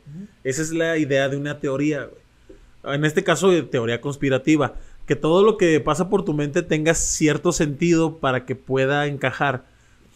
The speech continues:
Speaker 2: Pero me refiero yo a que encaja, güey, con esto que te digo de la supervisión interplanetaria o ulti-, o no sé, de estos güeyes dueños del planeta, güey.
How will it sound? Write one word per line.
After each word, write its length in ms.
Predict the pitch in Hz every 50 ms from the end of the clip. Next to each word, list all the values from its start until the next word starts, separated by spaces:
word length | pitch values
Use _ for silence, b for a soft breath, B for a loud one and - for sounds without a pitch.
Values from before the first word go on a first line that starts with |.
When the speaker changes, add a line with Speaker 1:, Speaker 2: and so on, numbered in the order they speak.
| b b b _ _ _ -
Speaker 2:
Pero 160 | - 165 165
me 120 | 160 170 170
refiero 300 | 170 160 143 165 175 196
yo 120 | 208 208
a 60 | 202
que 100 | 202 220
encaja, 400 | 220 202 - 202 190 185 190 202
güey, 240 | 196 190 196 196 196
con 160 | 196 160 143
esto 240 | 143 147 143 - 170
que 80 | 180 190
te 140 | 160 175 147
digo 260 | 147 147 147 165 170
de 120 | 160 170 160
la 120 | 151 143
supervisión 1000 | - - 120 127 - 151 139 131 139 139 139 - 147 147 151 156 165 170 175 185
interplanetaria 1040 | - 160 151 139 131 139 127 135 - 135 131 131 131 123 151 151 151 151 151 151 143
o 320 | 139 127 123 117 113 113 - - -
ulti-, 380 | 123 127 123 123 - - 131 135 - -
o 220 | 127 135 170 117 123
no 140 | 147 180 185
sé, 320 | - 185 165 151 - - - -
de 120 | 135 147
estos 220 | 147 - - 180
güeyes 400 | 170 165 170 165 165 165 165 151
dueños 360 | 143 151 147 151 156 160 156 143
del 140 | 143 131
planeta, 440 | 127 143 123 123 135 135 - - 170
güey. 200 | 175 185 202 240